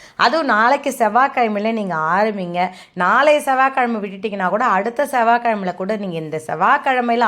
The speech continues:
ஆரம்பிங்க. முரு-, கடனுக்காக தான் இந்த தீபத்தை நான் ஏத்துறேன்,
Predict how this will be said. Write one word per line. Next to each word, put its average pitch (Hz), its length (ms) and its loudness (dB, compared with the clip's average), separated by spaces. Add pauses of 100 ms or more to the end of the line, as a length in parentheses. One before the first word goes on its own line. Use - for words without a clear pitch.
(140)
ஆரம்பிங்க. 196 340 -6 (380)
முரு-, 247 300 -2
கடனுக்காக 254 640 2
தான் 262 220 2
இந்த 233 200 -2
தீபத்தை 226 400 -2
நான் 180 160 -2
ஏத்துறேன், 170 480 -4